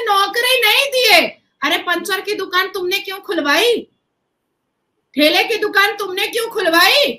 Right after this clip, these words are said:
टायर की दुकान तुमने क्यों खुलवाई? पांच मुसलमान एजुकेशन मंत्री बने, तब तुमने क्यों नहीं हमारे बाप दादा को आईएएस, आईपीएस बनवा दिया?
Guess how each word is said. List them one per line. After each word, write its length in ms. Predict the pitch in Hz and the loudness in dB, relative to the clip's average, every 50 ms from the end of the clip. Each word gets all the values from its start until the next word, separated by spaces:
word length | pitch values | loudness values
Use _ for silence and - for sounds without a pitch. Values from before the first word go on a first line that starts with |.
| _ _ _ _ _ _ _ _ _ _ _ _ _ | _ _ _ _ _ _ _ _ _ _ _ _ _
टायर 320 | - 339 330 359 392 453 494 | 2 2 4 4 4 2 2
की 100 | 480 466 | 0 -2
दुकान 340 | 427 440 - - 403 427 440 | -2 -2 2 4 4 4 4
तुमने 320 | 440 440 427 403 392 427 466 | 2 -4 -6 -4 -2 -4 -4
क्यों 180 | 480 480 466 466 | -4 -4 -6 -8
खुलवाई? 680 | 466 - 427 392 381 370 392 403 - 539 571 - 269 214 - _ _ _ _ _ _ _ _ | -6 -6 -6 -4 2 4 4 4 6 4 2 0 0 -4 -8 _ _ _ _ _ _ _ _
पांच 300 | 330 339 403 480 508 - 508 403 | 2 4 4 4 2 0 -4 -6
मुसलमान 760 | 415 403 415 415 392 403 381 381 392 403 453 508 494 466 - - | -6 -4 -4 -2 -2 -2 -2 2 4 4 4 4 2 -2 -6 -6
एजुकेशन 560 | 370 359 415 - 320 392 427 - 480 466 466 415 | -6 -4 -4 -6 -4 -6 -4 -4 -6 -8 -6 -6
मंत्री 360 | 392 392 392 403 415 466 466 | -6 -6 -6 -6 -4 -4 -2
बने, 380 | - 359 359 349 427 523 539 - - - _ _ _ _ | -2 -2 -2 0 2 0 0 0 -4 -8 _ _ _ _
तब 180 | 349 381 381 381 - | -6 -6 -6 -4 -6
तुमने 260 | 453 403 381 403 440 | -6 -4 -4 -6 -6
क्यों 200 | 466 - 440 440 | -4 -6 -8 -6
नहीं 180 | 440 453 453 | -4 -4 -2
हमारे 400 | 440 392 381 392 392 392 392 415 | 0 -2 0 0 0 0 0 -2
बाप 240 | 427 403 392 403 403 | 0 2 2 2 2
दादा 280 | 403 392 392 392 392 403 | 2 -2 -2 0 0 -2
को 120 | 392 415 440 403 | -2 0 0 0
आईएएस, 380 | 392 359 381 392 403 415 427 - | 0 0 0 -4 -6 -6 -4 -2
आईपीएस 420 | 392 370 - 370 381 403 403 381 | -2 -4 -4 -6 -6 -6 -6 -6
बनवा 360 | 302 - 370 381 370 359 370 359 | -6 -6 -8 -6 -4 -4 -4 -4
दिया? 340 | - 359 349 370 440 403 | -4 -6 0 2 4 4